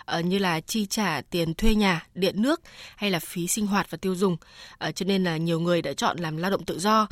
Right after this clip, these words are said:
thay vì là làm việc tại các phân xưởng và nhà máy như trước đây.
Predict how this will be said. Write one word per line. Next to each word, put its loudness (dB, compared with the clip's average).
thay -2
vì 0
là -2
làm -2
việc 2
tại -4
các -4
phân -4
xưởng 0
và -6
nhà -4
máy -4
như -2
trước -10
đây. 0